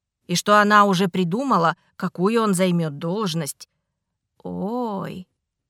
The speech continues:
вот-вот», усмехнулся Дин. Алан, как ты понимаешь, в восторг не пришёл. И теперь у них позиционное противостояние. Одна радость — на этой волне им не до нас. Уже что-то. Он помолчал.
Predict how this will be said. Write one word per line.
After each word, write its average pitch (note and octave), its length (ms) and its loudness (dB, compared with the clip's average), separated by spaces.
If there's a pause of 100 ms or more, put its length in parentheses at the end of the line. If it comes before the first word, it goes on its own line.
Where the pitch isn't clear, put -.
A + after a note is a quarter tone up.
(100)
вот-вот», G#3 540 -4 (360)
усмехнулся G#3 680 0
Дин. F3+ 360 -2 (460)
Алан, F#4+ 380 2
как F#4 200 -6
ты F4+ 120 -2
понимаешь, D4 720 -2 (180)
в A#3 120 -2
восторг A#3+ 480 0
не F3+ 140 0
пришёл. F#3 480 -6 (440)
И F#3+ 60 -8
теперь F4 380 0
у E4+ 60 2
них D#4 220 -6
позиционное G3+ 840 -2
противостояние. D3+ 880 -10 (420)
Одна A#3 380 2
радость — D#3 440 -4 (220)
на A#3 260 2
этой A3 260 0
волне A#3+ 500 2
им A#3 120 2
не A3+ 100 -2
до G3+ 180 2
нас. C#3+ 320 -4 (220)
Уже A3+ 240 -2
что-то. D#3+ 420 -6 (680)
Он F#3 200 0
помолчал. F#3 720 0